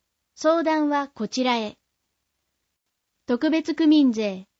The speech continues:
軽自動車税。納税課、徴収第一、第二係。電話、三六四七四一五三。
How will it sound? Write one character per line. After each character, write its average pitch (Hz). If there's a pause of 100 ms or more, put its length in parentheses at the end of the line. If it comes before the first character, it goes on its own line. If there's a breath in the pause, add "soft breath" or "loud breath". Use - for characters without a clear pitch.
軽 294
自 262
動 285
車 269
税。 170 (920)
納 302
税 285
課、 247 (220)
徴 302
収 277
第 277
一、 262
第 247
二 277
係。 208 (960)
電 254
話、 233 (320)
三 320
六 302
四 233
七 208 (240)
四 277
一 302
五 214
三。 196